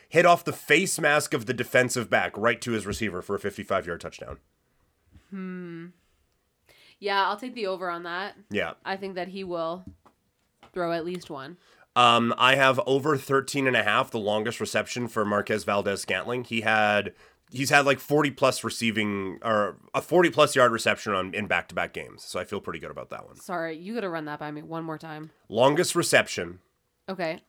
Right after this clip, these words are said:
Speaker 1: Over thirteen and a half yards.
Speaker 2: Is, aren't receptions, like, generally over thirteen yards?
Speaker 1: Mm, some of 'em, uh, go behind the line of scrimmage. They go in a, a variety of
Speaker 2: Hold on, it's behind the line of scrimmage? It goes
Speaker 1: Sometimes they are.
Speaker 2: minus?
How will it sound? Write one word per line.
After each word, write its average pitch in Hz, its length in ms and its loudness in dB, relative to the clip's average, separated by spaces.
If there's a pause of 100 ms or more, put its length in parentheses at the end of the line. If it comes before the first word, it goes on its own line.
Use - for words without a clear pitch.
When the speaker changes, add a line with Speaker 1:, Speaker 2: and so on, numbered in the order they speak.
Speaker 1:
Over 139 340 4
thirteen 139 460 0
and 127 80 6
a 117 60 4
half 113 260 0
yards. 82 540 -4 (280)
Speaker 2:
Is, 196 300 -6
aren't 214 220 0
receptions, 311 580 -4
like, 269 300 -8
generally 196 520 -6
over 240 240 -6
thirteen 262 340 -8
yards? 277 420 -12 (200)
Speaker 1:
Mm, 247 260 -4
some 139 200 0
of 131 120 2
'em, 131 380 0 (140)
uh, - 20 -16 (400)
go 107 220 -4
behind 104 340 -2
the 135 60 2
line 101 180 0
of 90 80 -8
scrimmage. 71 380 -10
They 95 100 -6
go 92 220 -6
in 92 100 -6
a, 92 120 -6
a - 120 -8
variety 90 560 -6
of 71 340 -16 (520)
Speaker 2:
Hold 277 180 -6
on, 156 220 -6
it's 180 100 -12
behind 185 480 -4
the 240 60 -2
line 202 200 -2
of 180 140 -6
scrimmage? 156 320 -8
It 370 40 -2
goes 403 60 -4
Speaker 1:
Sometimes 151 380 6
they 117 140 4
are. 87 80 2
Speaker 2:
minus? 440 120 -2